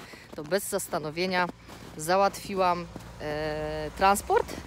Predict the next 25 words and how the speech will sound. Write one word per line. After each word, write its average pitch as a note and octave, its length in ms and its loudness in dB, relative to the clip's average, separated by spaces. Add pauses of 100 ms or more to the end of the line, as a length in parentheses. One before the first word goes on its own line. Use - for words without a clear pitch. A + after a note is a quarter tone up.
(680)
i B4 120 2
następnego G3 580 0
dnia E3 280 0 (280)
Garon D3+ 360 -2
był D#3 200 -6
u D3+ 80 -8
nas C#3 180 -8
w - 40 -10
stajni. - 420 -10 (480)
Powiem G3+ 300 0
Wam F#3 140 0
szczerze, F3 360 -4
że E3+ 40 -6
naprawdę E3+ 480 -2
fajnie D#3+ 320 -4
się D#3 100 -10
zaklimatyzował D#3 880 -4 (480)
i, D#3+ 560 -6
e, D#3 420 -4 (920)
czuje F#3 260 0
się E3+ 120 -4
u D#3 80 -6
nas D3 140 -6
bardzo C#3 300 -10
dobrze. C3 300 -10